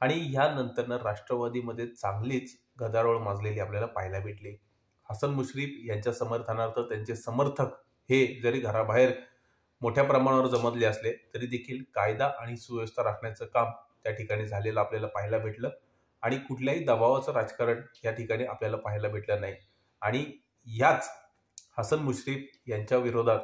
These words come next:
मधल्या काळात किरीट सोमय्या यांनी जे काही आरोप केले होते, त्यामध्ये आता किरीट सोमय्या यांनी पुन्हा एकदा हसन मुश्रीफ यांना ललकारलेलं आपल्याला पाहायला भेटतंय आणि त्यांनी म्हटलेलं आहे की, "मी आता पुन्हा एकदा कोल्हापूरला येणार आहे."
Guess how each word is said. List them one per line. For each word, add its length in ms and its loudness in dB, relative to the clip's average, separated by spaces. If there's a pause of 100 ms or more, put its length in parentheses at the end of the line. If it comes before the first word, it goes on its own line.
(140)
मधल्या 300 -2
काळात 280 0 (580)
किरीट 180 2
सोमय्या 420 2 (160)
यांनी 160 -2
जे 120 -4
काही 200 0
आरोप 360 0
केले 180 2
होते, 280 -2 (500)
त्यामध्ये 320 4
आता 160 2 (140)
किरीट 260 2
सोमय्या 500 2 (420)
यांनी 200 0
पुन्हा 400 0
एकदा 300 0 (120)
हसन 300 -2
मुश्रीफ 440 -6
यांना 260 -2 (140)
ललकारलेलं 520 -2
आपल्याला 280 -2
पाहायला 280 -2
भेटतंय 340 -4 (100)
आणि 160 -8
त्यांनी 200 -2
म्हटलेलं 500 -4
आहे 80 -6
की, 200 -8
"मी 240 -2 (100)
आता 280 -4 (340)
पुन्हा 300 -2
एकदा 240 -2
कोल्हापूरला 580 -4
येणार 320 -4
आहे." 240 -2